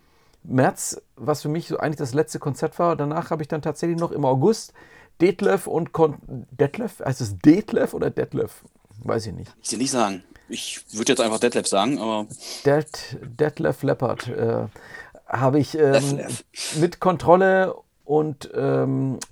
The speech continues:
Speaker 1: na, den, ähm, aus Köln,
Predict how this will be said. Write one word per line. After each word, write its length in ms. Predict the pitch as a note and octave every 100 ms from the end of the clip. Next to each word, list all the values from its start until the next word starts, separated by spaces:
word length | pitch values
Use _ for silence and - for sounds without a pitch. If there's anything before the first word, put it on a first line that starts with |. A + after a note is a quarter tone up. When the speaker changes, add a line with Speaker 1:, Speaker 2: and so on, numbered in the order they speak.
| _ _ _ _ -
Speaker 1:
na, 880 | B2 B2 A2+ A2+ B2+ C#3 D3+ C3
den, 640 | C3 C3+ C3 C3 C3 C3 -
ähm, 580 | A#2 A#2 A#2+ A#2+ A2+ A#2 - - _ - _ _ -
aus 240 | D#3 -
Köln, 400 | G3+ G3+ D#3+